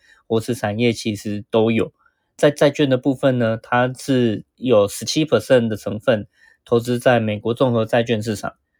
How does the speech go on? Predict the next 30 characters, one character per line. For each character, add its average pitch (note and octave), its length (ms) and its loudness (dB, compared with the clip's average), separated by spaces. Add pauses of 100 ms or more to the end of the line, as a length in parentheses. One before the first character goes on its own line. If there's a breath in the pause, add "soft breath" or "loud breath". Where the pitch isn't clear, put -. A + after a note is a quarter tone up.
还 - 100 -4
有 A#2+ 80 6
三 B2+ 260 0
percent A2+ 440 -2
投 A2 160 -2
资 A2+ 160 -8
在 G#2+ 460 -2 (140)
国 G#2 200 -2
际 C3 200 -2
综 A2+ 200 0
合 G#2+ 120 -4
债 G#2+ 140 -4
券 G#2+ 180 -4
市 G2 160 -10
场， - 200 -10 (400)
所 C3+ 200 2
以 C3 40 2
加 C3 160 2
起 B2+ 180 -2
来 G#2 140 -2
也 A2+ 120 2
有 A#2 120 4
二 A#2+ 140 2
十 - 140 -10
percent G#2+ 360 -6
是 A2+ 140 -12
在 G#2 160 -2
债 G#2 200 -4
券 G2 180 -8
上。 - 260 -6